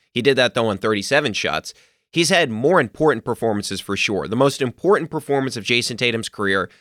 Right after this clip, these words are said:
came last year against Giannis Antetokounmpo and the Bucks, Game six, down three games to two. Tatum goes into Giannis's house. He outplays him. He goes for forty-six. If you lose that game, <laughs> it's not a great look for Tatum, right? Considering the fact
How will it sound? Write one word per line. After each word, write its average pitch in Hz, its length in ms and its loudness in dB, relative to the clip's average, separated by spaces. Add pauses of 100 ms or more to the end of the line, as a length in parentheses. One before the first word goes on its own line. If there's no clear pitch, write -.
(160)
came 113 240 -2
last 131 380 0
year 123 220 0
against 107 340 -2
Giannis 123 320 -2
Antetokounmpo 113 800 -2
and 127 200 2
the 135 80 -2
Bucks, 107 320 0
Game 127 320 0
six, - 460 -2 (360)
down 139 380 0
three 147 240 -2
games 135 320 0
to 123 120 0
two. 101 400 0 (340)
Tatum 165 380 0
goes 143 240 2
into 123 180 -2
Giannis's 131 500 0
house. 107 360 2
He - 120 -4
outplays 123 600 0
him. 110 80 -6
He 110 80 0
goes 113 200 0
for - 160 -10
forty-six. - 760 -2
If 113 200 -2
you 190 100 -4
lose 208 260 -2
that 139 220 2
game, 135 300 0 (200)
<laughs> - 220 -16
it's 127 220 -2
not 147 220 4
a 135 40 2
great 127 220 0
look 117 160 0
for 110 140 -2
Tatum, 95 340 0
right? 101 180 -2
Considering 139 480 0
the 117 80 -4
fact 104 380 -2